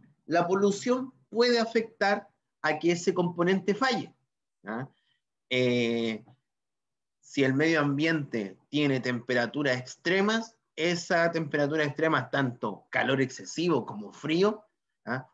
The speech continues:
puede generar falla. Por ejemplo, un frío excesivo hará que la viscosidad del aceite cambie. Por ende, va a costar mucho más lubricar ciertas partes, ¿ah?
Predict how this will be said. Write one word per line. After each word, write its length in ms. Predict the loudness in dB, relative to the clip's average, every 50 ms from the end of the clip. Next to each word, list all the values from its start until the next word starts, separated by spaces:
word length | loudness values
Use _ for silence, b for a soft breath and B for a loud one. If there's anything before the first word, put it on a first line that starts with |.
| _ _
puede 260 | 0 2 4 4 2
generar 520 | 2 2 0 2 2 4 2 2 2 0 0
falla. 340 | 0 2 2 0 -2 -8 -16 _ _ _ _ _ _ _ _ _ _ _ _ _ _ _ _ _ _ _ _ _ _ _ _ _ _ _ _ _ _
Por 100 | -6 -6
ejemplo, 460 | -4 -2 0 -2 -2 0 0 0 0
un 220 | 0 0 -2 -4 -6
frío 340 | -4 0 2 2 4 4
excesivo 800 | 2 2 0 -2 -2 -2 0 0 2 4 4 4 4 2 2 -2 b b b b b b
hará 440 | -4 -2 0 2 4 4 4 2 0
que 260 | 0 0 0 2 2 2
la 120 | 2 2
viscosidad 540 | 2 2 0 0 -4 -12 -8 -2 0 2 4
del 100 | 4 4
aceite 420 | 2 0 0 -2 -2 -2 -2 -2
cambie. 460 | 0 0 2 2 2 0 -2 -6 -10 -18 _ _ _ _ _ _ _ _ _ _ _ _ _ _ _ _ _ _ _ _ _ _ _ _ _ _ _ _ _ _ _ _ _ _ _ _ _ _ _ _ _ _ -20 -18 _
Por 140 | 0 2 2
ende, 200 | 4 4 4 4
va 100 | 4 2
a 60 | 0
costar 440 | -2 -4 -10 -6 -2 -2 0 0 -2
mucho 420 | -2 -2 -2 -4 -4 -4 -4 -2
más 600 | 0 0 2 2 2 0 -2 -4 -10 -14 -16 -20 _ _ _ _ _ _ _ _ _ _ _ _ -20 -16 _
lubricar 600 | -2 0 2 4 6 6 4 4 4 2 0 0
ciertas 400 | 0 0 0 0 0 -2 -4 -6 -4 -2
partes, 540 | 0 0 0 0 -2 -6 -14 -18 -20 -20 _ _ _ _ _ _ _ _ -14 -12
¿ah? 120 | -12 -12